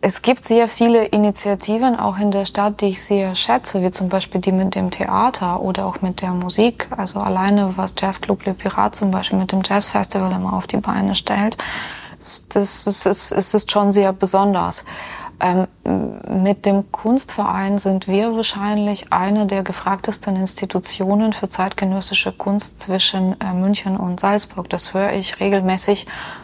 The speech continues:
zum Beispiel von der Akademie in München. Und das ist ja schon jemand, der sehr glaubwürdig oder die sehr, sehr glaubwürdig sind.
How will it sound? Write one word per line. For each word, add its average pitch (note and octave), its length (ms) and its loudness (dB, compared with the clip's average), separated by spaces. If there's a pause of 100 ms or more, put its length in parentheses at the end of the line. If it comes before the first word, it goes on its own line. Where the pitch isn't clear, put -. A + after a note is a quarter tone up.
(300)
zum G3 180 6
Beispiel F#3+ 360 4
von F#3 240 2
der F3+ 100 2
Akademie F3+ 500 0
in F3 120 0
München. G3 560 0
Und F3+ 260 -4
das - 160 -6
ist - 200 -6
ja F3+ 100 -2
schon F#3+ 280 0
jemand, F3+ 420 0
der F#3 120 -2
sehr F#3 160 -2
glaubwürdig F#3 680 0
oder F3+ 140 -2
die F#3 160 0
sehr, F3+ 320 -2
sehr F#3 260 -2
glaubwürdig F#3 560 0
sind. F#3 320 -2